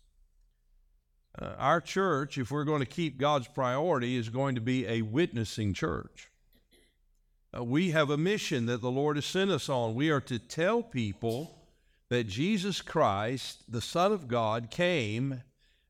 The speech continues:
and paid the payment for their sin. And his death on the cross satisfied the just demands of a holy God,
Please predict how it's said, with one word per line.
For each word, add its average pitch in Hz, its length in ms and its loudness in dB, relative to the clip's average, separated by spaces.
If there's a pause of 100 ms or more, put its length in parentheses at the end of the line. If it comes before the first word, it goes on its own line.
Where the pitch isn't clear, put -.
and 107 260 0
paid 160 520 0
the 120 200 -2
payment 151 600 0
for 120 160 -4
their 151 240 0
sin. 175 460 -2 (2250)
And 120 140 -2
his 143 180 2
death 180 320 2
on 185 160 2
the 170 80 0
cross 202 680 0
satisfied 147 960 0
the 127 100 -2
just 151 480 0
demands 160 540 0
of 135 120 -2
a 135 80 0
holy 180 280 2
God, 180 420 2